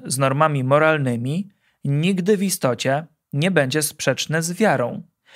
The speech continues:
ponieważ sprawy świata i sprawy wiary pochodzą od tego samego Boga. Co więcej, kto w duchu pokory i wytrwałości usiłuje badać tajemnice rzeczy,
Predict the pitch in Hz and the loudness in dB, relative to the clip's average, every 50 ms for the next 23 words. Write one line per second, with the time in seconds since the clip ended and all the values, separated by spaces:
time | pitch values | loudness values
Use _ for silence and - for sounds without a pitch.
0 | - - _ - - 151 156 160 147 151 147 139 - - - - - - - 170 | -20 -14 _ 0 0 2 2 2 4 4 2 2 0 -4 -4 -4 -4 0 2 4
1 | 175 170 143 139 139 123 - - - - - - 180 190 175 - 127 120 - - | 4 4 4 2 0 -2 -2 -4 -6 -2 2 2 2 2 2 -2 -6 -8 -8 -10
2 | - 269 - - - - 127 127 123 127 135 127 131 170 180 175 170 170 165 170 | -10 -8 -8 -8 -4 0 0 2 2 2 0 0 2 2 4 4 4 0 -2 -4
3 | - _ _ _ _ - - 240 - - 139 135 127 135 127 127 135 - - _ | -10 _ _ _ _ 2 2 2 4 4 0 0 2 0 -2 -2 -4 -8 -8 _
4 | - 139 135 - - - - 143 139 135 147 143 147 147 135 131 127 123 127 131 | -2 -2 -2 -2 -6 0 0 2 2 2 0 0 0 -2 0 0 0 0 0 -2
5 | 123 123 131 127 120 131 - 71 - - _ _ _ _ _ _ _ _ - - | 0 2 0 0 0 -2 -4 -6 -6 -12 _ _ _ _ _ _ _ _ -2 0
6 | 143 139 160 185 196 180 - - 139 123 - - 156 143 - _ _ _ - - | 2 4 4 4 2 2 0 -2 -4 -4 -4 -6 -8 -12 -16 _ _ _ -20 -20
7 | _ - - - 139 135 131 127 165 156 - 160 143 - 143 131 - 165 175 180 | _ -8 0 2 2 2 2 0 -2 0 0 -4 0 0 0 0 2 2 2 2
8 | 175 170 156 143 139 151 147 - 139 - 147 143 147 156 170 170 165 - - - | 2 0 0 0 0 0 -2 -2 -2 2 2 4 4 4 2 0 -2 -6 -4 -4
9 | 151 147 - - - 151 143 - - 160 147 147 165 196 214 208 175 147 131 123 | -6 -6 -6 -4 -4 -4 -2 -2 0 0 0 2 2 0 2 4 4 4 2 4
10 | 127 147 147 139 135 131 - - 147 139 135 135 135 147 160 156 - 139 127 120 | 4 2 4 4 0 -2 -2 0 2 2 2 2 0 -2 -4 -2 -2 -2 -2 2
11 | 127 139 135 135 - 160 165 185 | 2 2 2 2 0 0 0 0